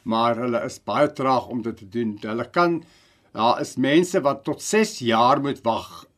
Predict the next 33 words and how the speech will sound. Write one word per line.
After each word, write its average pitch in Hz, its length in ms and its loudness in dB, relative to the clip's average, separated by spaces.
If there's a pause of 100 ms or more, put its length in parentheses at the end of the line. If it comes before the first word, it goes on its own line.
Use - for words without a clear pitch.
vir 135 220 -6
hulle 113 220 -2
hulpmiddels. 104 880 -8
Ehm, 104 260 -6 (340)
mense 185 440 4
gaan 165 340 4
dood 143 440 -2
terwyl 120 500 -2
hulle 117 300 -2
wag 113 300 -2
vir 131 140 -10
hulle 110 260 -2
hulpmiddels. 92 800 -10 (600)
So, - 200 -2
eh, 127 360 4
dit 180 280 0
is 202 140 -2
nommer 151 240 4
twee. 170 160 2
En 135 80 0
dan 160 180 4
is 240 120 0
daar 220 160 4
natuurlik 180 480 2
ook 175 220 -2
die 143 100 -8
situasie 135 720 -4
van 127 240 -4
die 113 180 -4
skoolkinders. 135 1000 0
Jy 113 120 -4
weet, 123 200 -6
die, 120 140 -12